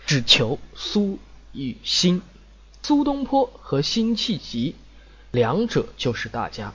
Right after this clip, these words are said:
学习的楷模。苏轼写词是平凡中带不平凡，“竹杖芒鞋轻胜马，谁怕？一蓑烟雨任平生。人有悲欢离合，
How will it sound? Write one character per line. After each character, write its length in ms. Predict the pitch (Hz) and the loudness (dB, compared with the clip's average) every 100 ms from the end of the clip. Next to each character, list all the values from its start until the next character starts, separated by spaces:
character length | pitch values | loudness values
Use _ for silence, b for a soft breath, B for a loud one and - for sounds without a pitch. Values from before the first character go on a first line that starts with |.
| - | -6
学 440 | - - 120 117 | -4 -2 -2 -2
习 200 | 160 - | -4 -4
的 120 | 104 113 | -6 -6
楷 340 | - - 76 - | -6 -6 -6 -10
模。 260 | - - - - - - - | -16 -16 -16 -20 -20 -20 -6
苏 220 | - 311 | 4 6
轼 220 | 330 - | 6 4
写 220 | 170 - 101 | 2 0 -2
词 320 | - - 110 - - - - | -4 -8 -8 -10 -20 -20 -14
是 280 | - - 123 - | -6 -2 -4 -4
平 340 | - 113 123 | -6 -4 -2
凡 300 | 226 120 104 | -2 -4 -6
中 220 | 101 117 120 - - - | -6 -6 -8 -16 -16 -4
带 240 | 147 - - | -4 -4 -12
不 180 | - 330 | -2 -2
平 220 | - - - - | -2 -8 -14 -18
凡 140 | - - - - - | -20 -20 -20 -20 -8
，“竹 220 | - 143 | 0 2
杖 320 | 156 185 123 - | 4 4 2 -4
芒 320 | 107 104 156 | -6 -4 -4
鞋 280 | - 107 104 - | -4 -6 -8 -10
轻 480 | - - 180 180 180 | -4 0 0 0 -2
胜 220 | - 143 - | -4 -6 -8
马， 140 | 92 - - - - - | -14 -16 -20 -20 -20 -10
谁 220 | - 104 | -4 -4
怕？ 200 | 113 165 127 - - - - - - | 0 0 -2 -8 -20 -20 -20 -18 -10
一 80 | |
蓑 380 | 139 - 131 117 | -8 -4 -2 0
烟 300 | 123 165 180 | 0 -2 -2
雨 120 | 160 - - - - | -6 -10 -20 -20 -14
任 240 | - 170 143 - | -4 -2 -4 -10
平 200 | - - - | -14 -14 -12
生。 260 | - 147 180 - - - - - | -8 -6 -8 -16 -20 -20 -20 2
人 300 | 151 233 320 | 6 8 8
有 180 | 233 107 | 6 6
悲 220 | - 143 | 4 2
欢 300 | 135 135 135 | 2 -4 -4
离 120 | 117 | -8
合， 220 | 127 101 | -8 -8